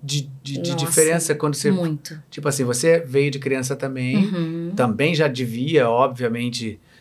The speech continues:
Speaker 1: saber atuar, porque vai acabar aprendendo naturalmente, mas assim, quando você fez teatro, isso deu uma, uma portada assim?
Speaker 2: Nossa, isso, isso explodiu minha cabeça, assim.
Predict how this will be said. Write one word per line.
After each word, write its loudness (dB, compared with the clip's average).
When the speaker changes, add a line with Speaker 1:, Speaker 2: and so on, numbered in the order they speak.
Speaker 1:
saber 4
atuar, 2
porque -2
vai 0
acabar 0
aprendendo -2
naturalmente, -4
mas -2
assim, -8
quando 0
você -2
fez -2
teatro, -6
isso -8
deu 0
uma, -2
uma -8
portada 0
assim? -2
Speaker 2:
Nossa, 0
isso, -2
isso -4
explodiu -2
minha 0
cabeça, 2
assim. -4